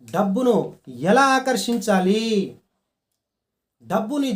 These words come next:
జీవితంలో ధారాళంగా ఒక నదీ నీటి ప్రవాహం వలె నీ జీవితంలో ప్రతిరోజు రావాలంటే ఏం చేయాలని అన్ని అద్భుతంగా నేను law of attraction, మనీ మైండ్ పవర్ క్లాస్లో నేర్పిస్తాను.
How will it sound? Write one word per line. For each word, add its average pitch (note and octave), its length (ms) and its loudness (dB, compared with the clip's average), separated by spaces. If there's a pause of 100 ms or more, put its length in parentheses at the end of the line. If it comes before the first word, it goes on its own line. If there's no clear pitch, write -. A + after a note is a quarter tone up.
జీవితంలో C4+ 460 0 (160)
ధారాళంగా C#4 640 2
ఒక G3 160 2
నదీ B3 220 2
నీటి C#4 340 0
ప్రవాహం A#3+ 420 0
వలె A3+ 220 -2
నీ G#3 40 0 (120)
జీవితంలో B3 480 -2
ప్రతిరోజు G#3+ 760 0
రావాలంటే G3+ 540 0 (420)
ఏం G#3+ 240 -2 (140)
చేయాలని F3+ 520 -2
అన్ని A#3 380 -4 (120)
అద్భుతంగా E3 600 -6 (540)
నేను F#3 360 -2 (340)
law C#3+ 340 -4
of G3 120 -6
attraction, F#3 460 -8
మనీ A#3+ 200 -2
మైండ్ G#3 340 -2
పవర్ F3 240 -6
క్లాస్లో D#3+ 320 -4
నేర్పిస్తాను. D3+ 800 -8